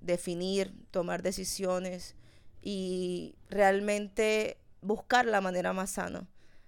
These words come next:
más práctica, más enriquecedora de todos los procesos que puedan estar viviendo.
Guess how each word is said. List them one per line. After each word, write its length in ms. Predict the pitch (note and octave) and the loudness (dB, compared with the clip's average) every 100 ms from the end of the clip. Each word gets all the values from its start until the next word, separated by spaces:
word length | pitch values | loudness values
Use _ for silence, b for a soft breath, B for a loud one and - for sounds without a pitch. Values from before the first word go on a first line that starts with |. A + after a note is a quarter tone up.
| - | -12
más 180 | - F3 | -6 -4
práctica, 840 | - F#3+ F3+ - F3 F3+ E3+ E3+ F3 G3 - | 6 6 6 -2 -2 0 0 -2 -10 -12 -8
más 140 | F3 | -6
enriquecedora 920 | F#3 F#3+ F3 F3 - D#3 D#3 D#3 D#3 - b b b | -4 -2 -2 -2 -2 0 0 -2 -6 -12 b b b
de 160 | - E3 | 0 2
todos 320 | - E3+ E3+ | 4 6 4
los 140 | E3 | 2
procesos 500 | - D#3 - D#3 E3 | -2 -4 -2 -4 -6
que 140 | - E3 | -4 -4
puedan 560 | - E3 E3 E3 E3 | 0 2 4 2 -2
estar 340 | - D#3 - E3+ | -4 -2 -2 -2
viviendo. 600 | E3+ D#3 D3+ C3+ D#3 - | -2 -4 -4 -4 -8 -10